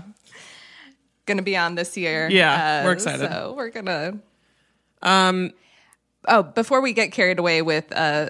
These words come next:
Speaker 1: sexy
Speaker 2: I was
Speaker 1: ladies
Speaker 2: gonna
Speaker 1: in
Speaker 2: say, I could
Speaker 1: Congress,
Speaker 2: go on and on about
Speaker 1: because
Speaker 2: Kirsten Cinema, but
Speaker 1: Yeah.
Speaker 2: <laughs>
Speaker 1: Uh, also A O C.
Speaker 2: Yeah,
Speaker 1: Uh,
Speaker 2: in the
Speaker 1: which
Speaker 2: white suit.
Speaker 1: Oh, I was thinking of her dancing on the rooftop at Boston
Speaker 2: Oh.
Speaker 1: University, which
Speaker 2: Oh
Speaker 1: is my
Speaker 2: my
Speaker 1: alma
Speaker 2: God.
Speaker 1: mater.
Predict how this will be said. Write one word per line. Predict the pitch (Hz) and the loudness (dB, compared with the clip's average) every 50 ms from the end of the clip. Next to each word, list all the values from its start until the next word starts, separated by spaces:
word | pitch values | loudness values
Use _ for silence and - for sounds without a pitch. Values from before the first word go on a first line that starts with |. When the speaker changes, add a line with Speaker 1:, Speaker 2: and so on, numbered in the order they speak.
| - - | -4 -4
Speaker 1:
sexy | - - 190 180 - - 170 | -2 0 0 0 0 0 0
Speaker 2:
I | |
was | 170 196 151 | 2 2 4
Speaker 1:
ladies | 180 180 175 | 4 4 4
Speaker 2:
gonna | 185 175 | 6 4
Speaker 1:
in | 165 | 4
Speaker 2:
say, | - | 4
I | 165 165 | 4 2
could | 156 156 147 | 2 2 2
Speaker 1:
Congress, | 147 175 | 4 4
Speaker 2:
go | 165 | 6
on | 165 160 156 156 151 - - - | 6 4 4 2 -2 -6 -4 -2
and | 175 170 156 | 0 2 4
on | 151 160 165 160 | 4 4 4 4
about | 156 156 143 | 4 2 2
Speaker 1:
because | 151 165 170 | 2 2 0
Speaker 2:
Kirsten | 170 156 175 175 | -2 0 0 0
Cinema, | 170 160 151 151 139 - 165 | 0 0 0 -2 -2 -2 -2
but | 170 - 104 101 107 - - | -2 -2 -4 -6 -6 -2 0
Speaker 1:
Yeah. | 359 - 190 165 147 147 - 285 285 - - | 2 4 4 6 6 4 4 4 2 2 2
Speaker 2:
<laughs> | 392 415 - | 2 2 4
Speaker 1:
Uh, | - 180 175 160 156 160 156 151 156 151 - - - | 4 2 2 2 2 0 0 0 -2 -4 -4 -2 -2
also | 175 185 - - 185 170 - | -2 0 0 0 0 0 0
A | - 160 160 156 | 0 0 2 2
O | 156 165 | 0 0
C. | - - 170 156 156 156 156 160 165 - - _ _ _ - | -2 -2 -2 -2 -2 -2 -2 -2 -4 -8 -16 _ _ _ 0
Speaker 2:
Yeah, | - 208 202 196 185 175 170 165 151 156 - _ - | 4 4 6 6 6 6 4 2 0 -4 -8 _ -8
Speaker 1:
Uh, | - 165 170 170 170 170 | -4 -2 -2 -2 0 -2
Speaker 2:
in | 196 202 | 0 0
the | 196 | 0
Speaker 1:
which | 185 | 2
Speaker 2:
white | 185 185 180 175 | 2 2 2 0
suit. | - - 190 180 175 190 196 - 220 202 _ _ _ _ _ _ _ _ _ _ _ _ - | 0 -2 0 0 0 0 -2 -4 -8 -16 _ _ _ _ _ _ _ _ _ _ _ _ 2
Speaker 1:
Oh, | 190 196 190 | 2 4 4
I | 175 - 190 214 | 4 4 4 4
was | 226 220 | 2 2
thinking | - 226 202 185 196 190 | 0 -2 -2 0 0 2
of | 175 170 - | 0 0 2
her | - 185 | 0 -2
dancing | 175 - 170 151 165 - 180 160 | 0 0 0 0 0 0 -2 -2
on | 156 156 | 0 0
the | 147 | 0
rooftop | 139 156 - - - 214 311 349 | 0 -2 -2 2 4 6 6 6
at | 381 403 | 6 6
Boston | 403 320 - 330 285 233 | 6 6 6 6 4 4
Speaker 2:
Oh. | 208 | 2
Speaker 1:
University, | 175 156 160 165 180 - - 185 175 165 165 165 | 2 0 0 0 -2 -2 -2 -2 -2 0 0 0
which | 160 170 226 | 2 2 4
Speaker 2:
Oh | 233 247 | 4 6
Speaker 1:
is | 240 | 6
my | 214 | 6
Speaker 2:
my | 202 185 143 | 6 6 4
Speaker 1:
alma | 160 185 180 | 4 4 4
Speaker 2:
God. | 170 170 165 | 4 4 4
Speaker 1:
mater. | 156 160 160 170 170 180 185 190 | 4 4 4 4 4 2 2 0